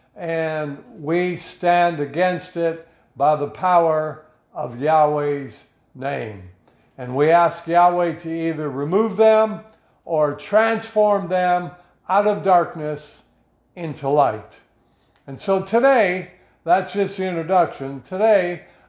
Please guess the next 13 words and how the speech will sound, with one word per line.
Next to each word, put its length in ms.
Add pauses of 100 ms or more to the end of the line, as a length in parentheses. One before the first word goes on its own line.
I 120
want 300
to 340
share 300
with 200
you 140
a 40
couple 300
scriptures 840 (760)
about 520
receiving 1000 (800)
and 240
accepting 1000